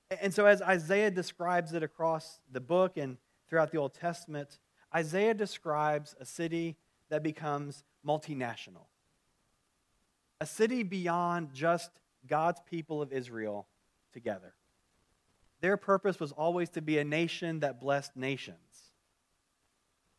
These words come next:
And so the vision that Isaiah sees is a multinational type of community where people from all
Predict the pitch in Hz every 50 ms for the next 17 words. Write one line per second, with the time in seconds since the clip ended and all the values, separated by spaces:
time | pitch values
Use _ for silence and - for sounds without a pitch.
0 | _ _ _ - 190 175 - 214 196 190 170 165 233 254 240 240 226 214 202 190
1 | 180 170 156 - 185 180 175 165 147 - - 190 180 170 160 151 143 - 151 143
2 | 151 143 143 147 156 165 185 180 - 190 175 160 156 151 151 147 - - 143 127
3 | 120 120 120 110 - _ _ _ _ _ _ - 131 127 127 - 123 117 - -
4 | 139 127 131 139 131 110 101 90 90 - _ _ _ _ _ _ _ _ _ _
5 | 175 170 - - 220 220 - 226 202 - 180 165 151 160 175 180 185 190 190 185
6 | 180 147